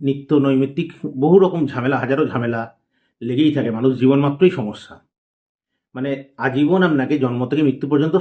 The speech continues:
সমস্যা নিয়েই চলতে হয়, এবং যেই সমস্যাগুলো যখন একটা এক্সট্রিম পর্যায়ে চলে যায়, আমরা কিন্তু কোনো জ্যোতিষীর দ্বারস্থ হই সেই নিয়ে আলোচনা করার জন্যে, বিচার করার জন্যে, বা তার থেকে বেরিয়ে আসার জন্যে কী পথ সেইটা জানার জন্যে।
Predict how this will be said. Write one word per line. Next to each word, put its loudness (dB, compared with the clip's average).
সমস্যা -4
নিয়েই -4
চলতে -4
হয়, -16
এবং -4
যেই 0
সমস্যাগুলো 0
যখন 0
একটা -4
এক্সট্রিম 0
পর্যায়ে -2
চলে -2
যায়, -4
আমরা -8
কিন্তু -6
কোনো -8
জ্যোতিষীর -4
দ্বারস্থ -8
হই 4
সেই 2
নিয়ে 2
আলোচনা -4
করার -2
জন্যে, 2
বিচার -4
করার -4
জন্যে, 2
বা -2
তার -4
থেকে 0
বেরিয়ে 2
আসার -6
জন্যে 2
কী -4
পথ -6
সেইটা 0
জানার -10
জন্যে। -20